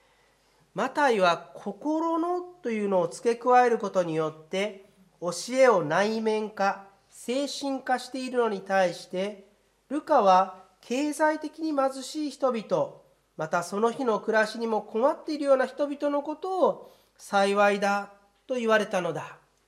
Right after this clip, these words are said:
まあ、こう言われることがありますけれども、まあ、果たしてそうなのでしょうか。このことを考えていくための手がかりとなるのは、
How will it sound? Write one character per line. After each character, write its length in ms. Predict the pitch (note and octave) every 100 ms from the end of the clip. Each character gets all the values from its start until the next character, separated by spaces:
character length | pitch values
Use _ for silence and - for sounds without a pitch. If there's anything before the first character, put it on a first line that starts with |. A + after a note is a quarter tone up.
| _ -
ま 80 | E3+
あ、 20 |
こ 180 | D#4+ E4+
う 20 |
言 80 | G#3+
わ 80 | F3+
れ 100 | E3
る 100 | D#3
こ 140 | G#3
と 120 | E4
が 360 | D4 G3 C3+ C#3+
あ 60 |
り 100 | C#3
ま 160 | D3 C#3+
す 100 | -
け 120 | C3
れ 100 | A#2
ど 100 | B2
も、 440 | D3+ G3 D#3 - - _ _
ま 60 | E3+
あ、 60 | C#3+
果 80 |
た 140 | E3+ C4
し 80 | -
て 260 | B3 F#3
そ 200 | D3 B3
う 20 | C#4+
な 100 | G3+
の 100 | B2+
で 120 | A#2
し 100 | -
ょ 80 | -
う 40 |
か。 200 | - - _ _ _ _ _ _ _ _ _ _ _ _ _ _ _ _ _
こ 120 | B3
の 100 | B3+
こ 100 | A3+
と 160 | F#3+ -
を 40 |
考 280 | A#3 A#3+ B3
え 60 | A#3
て 100 | A#3+
い 60 |
く 60 | A#3
た 100 | A#3+
め 100 | A3+
の 120 | G#3
手 160 | G#3 G3+
が 160 | G#3
か 100 | G3
り 160 | F#3+ A3+
と 220 | - A3
な 100 | G#3+
る 140 | G3+ F3
の 160 | D3+
は、 320 | D#3 G#3 -